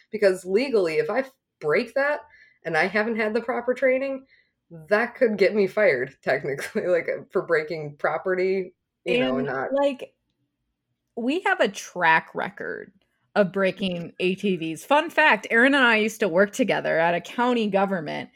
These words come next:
Speaker 1: <laughs>
Speaker 2: and <laughs> one day we were in charge of, um, spraying invasive species with, um, pesticides, and so we had to have this big tank of pesticide that we had to pull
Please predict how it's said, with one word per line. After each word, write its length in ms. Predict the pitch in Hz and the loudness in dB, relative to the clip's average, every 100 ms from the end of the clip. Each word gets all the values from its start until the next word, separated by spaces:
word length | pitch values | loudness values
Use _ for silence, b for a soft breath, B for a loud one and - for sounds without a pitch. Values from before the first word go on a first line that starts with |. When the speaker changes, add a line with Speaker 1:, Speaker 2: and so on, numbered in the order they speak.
| B 254 | B -20
Speaker 1:
<laughs> 180 | B 247 | B -2
Speaker 2:
and 920 | 214 208 202 196 185 175 170 185 196 - | 0 2 2 0 0 -2 -2 -4 -8 -2
<laughs> 680 | 240 - 262 - 508 523 302 | 2 2 -2 -10 -10 -8 -10
one 920 | 190 190 233 403 539 523 480 302 190 | -8 0 2 4 2 -2 -2 -2 2
day 440 | 208 190 180 190 214 | 6 8 8 6 2
we 240 | 226 254 | 2 2
were 300 | 339 381 370 | 2 2 4
in 200 | 285 269 | 4 2
charge 460 | 262 247 233 226 202 - | 2 2 2 2 -2 0
of, 560 | 196 196 185 180 180 - 180 | 4 4 4 2 0 -4 2
um, 520 | 180 160 151 147 - - | 4 4 0 -4 -14 -18
spraying 440 | - 262 294 320 | -2 2 2 2
invasive 540 | 330 262 269 262 262 220 | 0 0 0 -2 -6 -8
species 760 | - 247 240 - 180 175 175 | -4 -2 -2 0 -2 -2 -6
with, 500 | 170 185 175 190 - - | 0 2 2 -2 -10 -4
um, 440 | 170 170 151 151 - _ _ _ _ _ - | 0 0 -2 -10 -18 _ _ _ _ _ 0
pesticides, 640 | 262 262 220 202 165 160 | 0 0 -2 2 2 2
and 120 | 180 233 | -2 0
so 100 | 233 | 4
we 100 | 277 | 4
had 100 | 269 | 4
to 60 | |
have 140 | 277 208 | 2 2
this 160 | 190 165 - | -2 -2 -2
big 300 | 320 247 - | -2 -4 -6
tank 520 | - 240 175 - - _ _ _ - | 0 2 0 -6 -18 _ _ _ -4
of 140 | 208 202 | -2 2
pesticide 540 | 226 220 208 202 180 | 0 0 -2 -2 0
that 160 | 180 196 | -2 -2
we 200 | 220 226 | -2 0
had 340 | 214 196 180 | 2 0 0
to 420 | - 180 175 160 - | -4 -2 -2 -6 -8
pull 520 | - 349 262 175 | 0 6 6 6